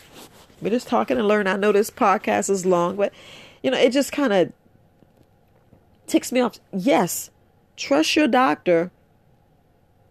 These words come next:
but remember they're human. And then you get to that human side to ask them about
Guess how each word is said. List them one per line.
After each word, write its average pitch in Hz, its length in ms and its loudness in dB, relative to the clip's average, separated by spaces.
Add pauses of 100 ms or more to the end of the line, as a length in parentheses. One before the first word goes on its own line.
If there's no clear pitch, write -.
(340)
but 190 100 2
remember 226 380 4
they're 196 180 6
human. 190 640 0 (640)
And 196 120 -2
then 202 120 2
you 220 100 2
get 240 160 2
to - 80 -2
that 190 160 6
human 254 360 0
side 180 320 0
to - 180 -4
ask 214 300 -2
them 180 440 0 (1500)
about 196 380 2